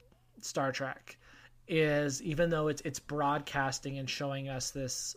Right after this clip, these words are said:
optimistic version of, of the future, um, it is unfortunately rooted in the inequalities and common cultural understandings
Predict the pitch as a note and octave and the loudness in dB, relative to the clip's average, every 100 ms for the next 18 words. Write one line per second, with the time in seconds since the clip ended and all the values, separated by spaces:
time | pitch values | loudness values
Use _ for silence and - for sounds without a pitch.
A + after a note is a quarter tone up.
0 | - D3 D3+ D#3+ D3 C3 - C#3 C#3 - | 0 2 2 -2 0 0 0 0 -2 -6
1 | - - - - - C#3+ C#3+ D3 C#3 C#3 | -18 -20 -20 -20 -12 -4 0 0 0 -2
2 | C3+ B2 - - C3 C3+ C3+ C#3 C#3 - | -4 -6 -8 -4 -4 -4 -6 -4 -2 -2
3 | C#3+ C#3 - - - - - C#3+ C#3+ D#3 | -4 -4 -8 -12 -18 -14 2 6 6 4
4 | E3 D3+ D#3 D#3+ D#3 C#3+ - - _ _ | 2 6 8 8 6 0 -4 -8 _ _
5 | _ _ _ _ _ - D3 C#3 D3 D3+ | _ _ _ _ _ -10 -8 -4 -4 -2
6 | - D3+ D#3 D3 C#3 C3+ C3 - - - | -4 -6 -6 -4 -4 -2 -4 -8 -14 -20
7 | - - - - - F3+ D#3 D3+ D#3 D#3 | -20 -20 -20 -20 -10 -4 -2 2 4 4
8 | D3+ D3+ - - C3+ C3+ C3 C3 C3 C3+ | 4 2 0 -4 -4 -2 -2 -2 -2 -4
9 | C3+ B2+ - _ G#3+ D3 D3 D3 C#3+ C#3 | -4 -8 -14 _ -6 2 4 6 4 2
10 | C#3+ D#3 C#3 D3 D3+ D3+ D3 D3 C3+ C3+ | 2 0 2 4 6 6 6 4 2 0
11 | B2+ - - - C3+ C#3 C#3 C3 - C3+ | -2 -6 -6 2 2 2 -2 -2 0 0
12 | - C#3 C3 C3+ C3 C3+ B2+ - C3 C#3 | 0 0 2 2 0 -2 -4 -2 -2 0
13 | E3 F#3 F#3+ | 2 2 2